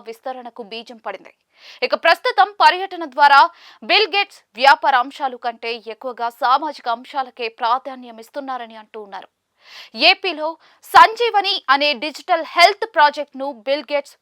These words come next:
విస్తరించనున్నారని ప్రభుత్వ వర్గాలు చెప్తూ ఉన్నాయి. ఇప్పటికే ముఖ్యమంత్రి చంద్రబాబు సొంత నియోజకవర్గం కుప్పంలో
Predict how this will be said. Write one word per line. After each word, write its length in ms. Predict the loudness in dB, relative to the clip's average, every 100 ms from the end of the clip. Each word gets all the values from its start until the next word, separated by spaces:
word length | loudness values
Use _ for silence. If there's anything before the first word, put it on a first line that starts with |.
| -12
విస్తరించనున్నారని 1000 | -6 -6 -6 -10 -14 -10 -6 -6 -6 -16 _
ప్రభుత్వ 360 | -8 -8 -16 -12
వర్గాలు 300 | -12 -12 -18 -20
చెప్తూ 200 | -18 -18
ఉన్నాయి. 180 | -18 -20 _ _ -20 -12 -10
ఇప్పటికే 400 | -6 -4 -2 -4 -4
ముఖ్యమంత్రి 500 | -6 -8 -8 -8 -10 -8
చంద్రబాబు 480 | -6 -4 -2 -2 -2 -8 -8
సొంత 240 | -8 -8 -8
నియోజకవర్గం 640 | -4 -4 -6 -6 -4 -4 -10 -10
కుప్పంలో 500 | -8 -6 -6 -6 -6